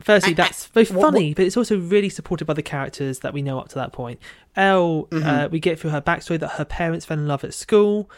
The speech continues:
Speaker 1: um, her mum got pregnant at school, and her dad ultimately sacrificed himself to allow her mum to get out of the school.
Speaker 2: Sure.
Speaker 1: And so
Speaker 2: So
Speaker 1: you
Speaker 2: she
Speaker 1: really
Speaker 2: has, like, heavy emotional damage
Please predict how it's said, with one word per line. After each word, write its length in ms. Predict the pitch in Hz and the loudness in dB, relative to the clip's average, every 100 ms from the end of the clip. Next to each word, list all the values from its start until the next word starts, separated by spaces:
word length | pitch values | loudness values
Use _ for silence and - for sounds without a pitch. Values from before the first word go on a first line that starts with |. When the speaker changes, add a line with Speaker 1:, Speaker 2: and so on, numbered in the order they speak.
| - _ - | -20 _ -6
Speaker 1:
um, 220 | 147 143 | -2 -2
her 80 | 135 | -2
mum 220 | 143 139 | -4 -4
got 160 | 131 143 | -4 -2
pregnant 400 | 190 190 175 156 | 2 4 2 -2
at 100 | 165 | -6
school, 480 | - 151 147 156 156 - _ _ | -2 0 0 -2 -6 -20 _ _
and 320 | 170 175 175 175 | -2 0 -2 -2
her 160 | 190 | -2
dad 240 | 180 190 196 | 2 2 2
ultimately 400 | 185 - 185 175 | 0 -2 -4 -4
sacrificed 640 | - 180 185 170 160 - | -4 -6 -4 -4 -4 -4
himself 560 | 139 - 131 139 - _ _ _ _ - | -8 -4 -4 -4 -6 _ _ _ _ -4
to 180 | - 175 | 2 6
allow 320 | 160 170 160 | 6 4 2
her 160 | 156 156 | -2 -2
mum 180 | 151 147 | 0 -2
to 100 | 147 | -4
get 200 | 151 - | -4 -4
out 260 | 139 143 - | -6 -6 -8
of 80 | - | -8
the 80 | |
school. 560 | 131 - 175 143 139 - _ _ _ _ _ _ _ | -8 -4 -2 -2 -4 -16 _ _ _ _ _ _ _
Speaker 2:
Sure. 200 | - - | -12 -4
Speaker 1:
And 200 | 175 180 | -2 -2
so 120 | - 214 | -2 -2
Speaker 2:
So 40 | |
Speaker 1:
you 60 | 208 | 0
Speaker 2:
she 80 | |
Speaker 1:
really 120 | 233 143 | 0 0
Speaker 2:
has, 240 | 165 147 | -2 -6
like, 260 | 143 131 - _ _ _ _ _ _ _ _ _ | -6 -8 -10 _ _ _ _ _ _ _ _ _
heavy 640 | - 170 170 143 160 151 - | -12 -2 -2 -2 -2 -4 -2
emotional 720 | 156 143 151 147 - 135 135 - | -4 -2 -2 -4 -4 -2 -2 -4
damage 680 | 156 156 151 131 120 - | -4 -2 -2 -2 -6 -12